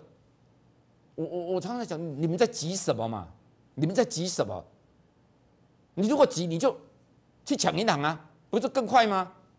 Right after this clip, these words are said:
那如果你，你没有那个胆子，你就去买三D列印机啊，自己印钞票啊。你看到印美钞、印欧元都可以啊，有什么好急的？赚得到钱，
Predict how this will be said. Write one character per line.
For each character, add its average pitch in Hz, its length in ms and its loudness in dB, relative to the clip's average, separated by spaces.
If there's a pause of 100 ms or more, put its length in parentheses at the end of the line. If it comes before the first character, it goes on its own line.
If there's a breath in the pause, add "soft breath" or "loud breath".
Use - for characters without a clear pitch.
(760)
那 262 140 0
如 262 80 0
果 254 100 6
你， 190 140 4
你 180 160 2
没 214 80 6
有 254 80 4
那 247 60 4
个 220 60 2
胆 139 220 -2
子， 170 140 -6
你 160 100 -4
就 254 80 6
去 254 80 4
买 180 140 2
三 214 260 2
D 214 140 -4
列 208 180 6
印 190 100 -2
机 185 240 -2
啊， 165 200 4
自 226 100 -6
己 185 160 -4
印 208 140 0
钞 196 160 4
票 180 240 4
啊。 139 260 0 (680)
你 135 80 -8
看 240 100 4
到 233 100 2
印 214 120 0
美 156 200 2
钞、 190 360 6
印 214 200 0
欧 202 200 4
元 127 100 0
都 175 160 2
可 156 260 0
以 117 140 -4
啊， 82 180 -8 (360)
有 185 80 0
什 190 80 -2
么 254 80 6
好 190 120 2
急 127 220 -8
的？ 147 160 2 (1400)
赚 294 200 10
得 240 80 6
到 240 180 4
钱， 139 180 -4